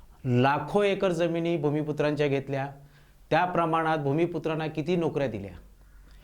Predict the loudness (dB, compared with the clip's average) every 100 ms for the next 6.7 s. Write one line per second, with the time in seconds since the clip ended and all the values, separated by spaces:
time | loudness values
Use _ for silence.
0 | -20 0 0 2 0 2 2 2 0 0
1 | 2 2 2 0 -4 -2 -2 0 -2 -2
2 | -2 -4 -4 -4 -2 -2 -2 0 0 0
3 | -4 -6 -14 -16 -20 -20 -2 0 2 2
4 | 2 2 2 -2 -2 -2 -2 -2 -2 -4
5 | -8 0 0 0 0 -2 0 -2 -2 -2
6 | 0 0 0 0 2 0